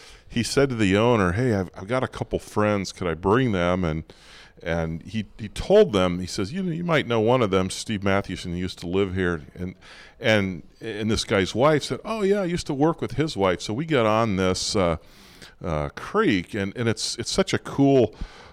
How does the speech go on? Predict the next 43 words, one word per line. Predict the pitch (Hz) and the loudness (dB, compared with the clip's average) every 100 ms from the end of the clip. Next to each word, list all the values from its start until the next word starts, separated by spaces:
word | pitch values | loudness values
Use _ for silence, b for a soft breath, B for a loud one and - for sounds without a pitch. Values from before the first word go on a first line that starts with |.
| B | B
uh, | 85 | -6
place, | 117 - 139 123 92 | -2 2 4 6 4
kind | - 117 | -2 -4
of | |
the | 107 | -2
north | 110 113 110 | 0 0 0
end | 113 110 | 0 -2
of | 85 | -2
the | |
Gallatin | 82 101 104 101 71 | 0 2 4 4 0
Valley, | 80 95 107 107 92 | 0 4 4 4 0
pretty | - 214 285 | 0 2 2
historic, | - 139 - - 104 123 117 80 | 2 -2 -4 -6 -2 2 2 0
and | 95 | -4
that's | 131 - | -6 -6
what | 254 | -2
I | 143 | 2
like, | 107 90 101 92 | 2 4 2 2
too. | - - 120 92 - B B B B B - | -6 0 2 2 0 B B B B B -2
Uh, | 101 98 87 67 50 | 4 6 6 2 -4
the, | 127 107 127 123 117 | -6 2 6 6 8
uh, | 107 101 95 B B B B B - _ _ _ _ - - - - | 8 8 6 B B B B B -20 _ _ _ _ -20 -18 -8 0
you | 110 | 4
know, | 101 | 4
this | 123 | 2
is | 104 | 0
just | 98 - | -2 2
looking | 113 - 98 95 | 2 4 2 4
out. | 101 95 | 4 4
There | 104 | 2
was | 90 104 | 2 2
an | 104 | 4
old | 110 92 | 2 2
trapper's, | - 113 110 - 98 92 - | 4 6 6 6 2 2 2
uh, | 87 | 0
cabin, | 73 - 101 98 92 85 | 0 2 4 6 4 0
but | 85 92 | 0 2
it | 101 | 2
was | 95 104 | 0 -2
along | 101 107 143 175 | 0 0 0 0
a | 117 | 0
railroad | 95 131 160 147 101 87 87 | 2 4 6 6 6 4 2
grade, | 101 92 82 90 | 4 6 4 2